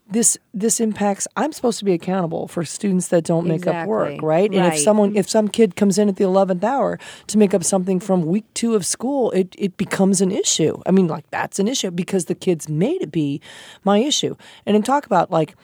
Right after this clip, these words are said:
Speaker 1: you know, when Kyle mentioned, like, how disgruntling it is when you just don't have all of your students show up every day. You know when they show up? They show up for finals, of course, right? And you ask them, "Hey, everybody's all here." I've done that before. You know what they say? "Well, it's important."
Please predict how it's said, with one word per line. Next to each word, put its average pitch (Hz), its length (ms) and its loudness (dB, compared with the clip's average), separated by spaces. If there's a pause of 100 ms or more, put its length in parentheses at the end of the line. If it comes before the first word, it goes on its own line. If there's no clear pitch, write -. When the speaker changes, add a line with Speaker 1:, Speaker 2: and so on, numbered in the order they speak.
Speaker 1:
you 196 100 0
know, 180 280 4
when 170 340 0
Kyle 185 340 2
mentioned, 165 360 -2
like, 151 200 -2
how 170 120 0
disgruntling 170 640 -2
it 151 100 -2
is 147 280 -2
when 160 100 -2
you 151 100 -2
just 143 220 -8
don't 160 220 -4
have 156 240 -4
all 165 240 0
of 151 80 -2
your 147 80 -4
students 220 340 -4
show 180 120 -4
up 160 100 -6
every 156 80 -8
day. 175 100 -2
You 196 100 -2
know 294 60 -4
when 294 140 -2
they 233 80 2
show 175 300 2
up? 247 180 0 (380)
They 214 100 2
show 208 160 4
up 185 80 -6
for 175 80 -8
finals, 190 640 -2
of - 120 -8
course, - 420 0
right? 175 260 2
And 202 140 2
you 190 80 4
ask 208 320 4
them, 151 220 0
"Hey, 302 460 0
everybody's 208 460 -2
all 240 220 6
here." 247 240 0
I've 214 240 0
done 190 140 4
that 226 140 2
before. 165 360 2
You 190 100 0
know 226 80 -2
what 220 120 -4
they 208 120 0
say? 240 380 -6 (420)
"Well, 330 100 -8
it's 226 120 -2
important." 180 540 0